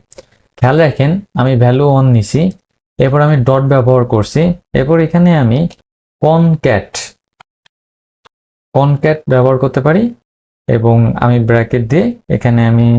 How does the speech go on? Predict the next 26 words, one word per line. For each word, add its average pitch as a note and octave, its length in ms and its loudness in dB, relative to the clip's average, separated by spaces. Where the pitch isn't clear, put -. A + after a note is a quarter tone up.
আহ, G#2+ 380 2
value A#2 320 0
two F#3 120 0
অ্যাড A#2 160 -4
করে A#2 200 0
দিতে G#2 240 0
পারি। G#2 200 -4
তো - 60 0
আমি C#3+ 360 0
যখন F#3 220 2
এটাকে F3 300 0
প্রিন্ট D#3+ 460 0
করব A2 280 0
যে A2 140 2
console A2+ 1600 0
dot G#2 360 0
log, C3 180 0
আমি A#2+ 200 0
যখন A#2+ 220 -2
এটাকে A#2+ 340 0
রান A2 360 0
করব A2+ 260 0
যে A#2 260 0
রেজাল্ট A2+ 540 0
কি C3 200 0
হবে, B2 260 2